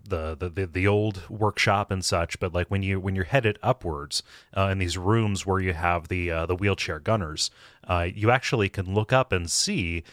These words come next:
these, uh, hunter's tools kind of chained to the ceiling. This is,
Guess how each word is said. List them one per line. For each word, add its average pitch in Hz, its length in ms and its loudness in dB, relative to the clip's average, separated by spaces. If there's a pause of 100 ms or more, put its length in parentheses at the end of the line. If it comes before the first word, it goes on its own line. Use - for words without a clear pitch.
(200)
these, 92 460 0
uh, 82 220 0
hunter's 131 460 2
tools 85 360 -2
kind 95 180 -2
of 85 80 -4
chained 95 640 -2
to 104 100 -4
the 87 140 -4
ceiling. 80 480 -2
This 120 180 2
is, 90 480 0